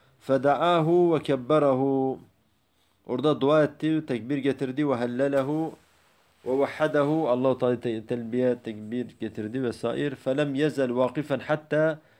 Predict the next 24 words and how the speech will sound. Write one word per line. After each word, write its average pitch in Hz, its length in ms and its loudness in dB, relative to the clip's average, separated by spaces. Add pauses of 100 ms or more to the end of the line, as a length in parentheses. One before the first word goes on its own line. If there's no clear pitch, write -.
(220)
asfara 131 540 0
cidden." 127 340 0
İyice 131 300 -2
sarana 127 420 0
kadar 123 220 -2
orada 127 280 2
vakfede 123 460 -2
durdu 110 320 -4
diyor. 85 220 -8 (320)
"Fedefa'a 143 580 2
qabla 135 300 0
en 131 60 -2
tatlu'a 131 420 -2
şemsu." 147 640 -4
Güneş 143 260 -2
çıkmadan 143 540 -2
devam 139 260 4
etti 127 200 -4
yoluna. 127 420 -2
"Ve 127 40 2
erdefel 127 480 0
Fadıl 143 380 0
ibn 131 200 -4
Abbas." 131 640 0